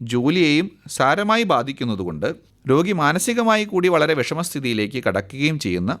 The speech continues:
ഒരസുഖമാണിത്. നാൾക്കുനാൾ വർദ്ധിച്ചു വരുന്നു എന്നുള്ളതുകൊണ്ടും ഇത്രയധികം സാമൂഹിക ഭാരം ഈ അസുഖം ഉണ്ടാക്കുന്നതുകൊണ്ടും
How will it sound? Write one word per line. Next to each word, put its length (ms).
ഒരസുഖമാണിത്. 680
നാൾക്കുനാൾ 520
വർദ്ധിച്ചു 500
വരുന്നു 300
എന്നുള്ളതുകൊണ്ടും 720
ഇത്രയധികം 580
സാമൂഹിക 680
ഭാരം 380
ഈ 20
അസുഖം 480
ഉണ്ടാക്കുന്നതുകൊണ്ടും 840